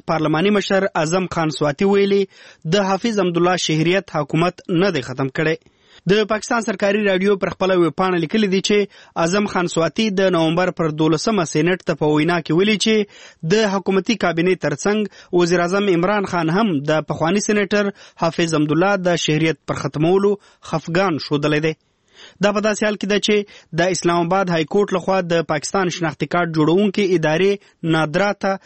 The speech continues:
په دې اړه د ځواب ورکولو لپاره ورکړل شوی د دوه اونۍ وخت پای ته رسیږي چې ولې یې د حافظ حمدالله شهریت ختم کړی و. حافظ حمدالله مشال راډیو ته وویل حکومت دې په دې اړه وضاحت وکړي چې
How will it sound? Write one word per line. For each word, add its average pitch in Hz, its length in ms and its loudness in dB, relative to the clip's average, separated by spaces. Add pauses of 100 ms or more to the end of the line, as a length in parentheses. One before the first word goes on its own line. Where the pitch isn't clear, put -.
(260)
په 202 180 2
دې 214 160 0 (100)
اړه 208 140 2
د 180 200 0
ځواب 165 420 0
ورکولو 180 460 0
لپاره 185 440 0
ورکړل 151 500 0
شوی 214 320 2 (280)
د 196 280 0
دوه 208 280 0
اونۍ 185 220 2
وخت 170 360 0 (180)
پای 185 180 0
ته 139 120 -4
رسیږي 151 440 -2 (360)
چې 214 140 2 (320)
ولې 202 340 2
یې 170 120 0
د 165 140 -4
حافظ 151 420 -2
حمدالله 156 380 0
شهریت 175 460 0 (260)
ختم 147 360 -2
کړی 160 280 0
و. 165 140 2 (440)
حافظ 202 300 2
حمدالله 214 340 0
مشال 196 360 0
راډیو 185 220 0
ته 214 120 -2
وویل 214 300 2 (320)
حکومت 202 360 0
دې 190 220 0
په 180 200 0
دې 185 140 2 (100)
اړه 185 80 0
وضاحت 165 540 0
وکړي 151 240 -2
چې 214 260 0